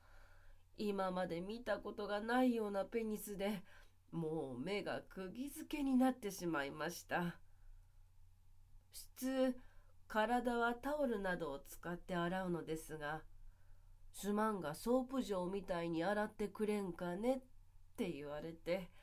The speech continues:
ついつい石鹸のついた手でおちんぽを直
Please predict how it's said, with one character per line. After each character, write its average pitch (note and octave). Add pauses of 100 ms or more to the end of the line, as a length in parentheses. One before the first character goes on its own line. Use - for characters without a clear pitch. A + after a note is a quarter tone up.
(840)
つ -
い G3
つ F#3
い E3 (380)
石 - (180)
鹸 B3
の A#3+
つ B3
い A#3+
た F#3+
手 G#3
で G3+ (600)
お A3
ち A#3
ん A3
ぽ G#3
を G3+
直 A#3